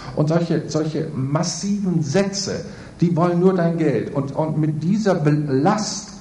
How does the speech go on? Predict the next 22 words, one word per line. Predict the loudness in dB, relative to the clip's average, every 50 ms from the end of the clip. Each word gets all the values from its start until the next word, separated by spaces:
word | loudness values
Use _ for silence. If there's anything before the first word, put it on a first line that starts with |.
| -18 -18 -14 -4 0
werden | 0 2 2 0 -2 -2
sie | -2 -2 -2
Christ, | -2 -2 -2 -2 -2 -2 -4 -4 -2 0
werden | 0 0 0 -2 -2
ein | -2 -2 -4
Teil | -2 -2 0 2 2 2
der | 2 0
Gemeinde, | 0 0 0 0 0 0 0 0 0 0
aber | 0 0 0
diese | 0 0 0 0
Last | 2 0 0 -2 -4 -6 -2 0
ist | 0 0 0 -2 -4 -2
auf | 0 0 0 0 -2 0 0
ihnen. | 4 4 4 4 4 2 2 0 -2 -4 -6 -8 -10 -12 -2
Und | 0 0 0 2
so | 0 -2
sind | 0 0 0 0 0 0
sie | 0 0 0 0
in | 0 0
dem | 0 0 0
Bereich | 0 0 2 2 2 2 0 -2 -4
des, | -4 -6 -6 -2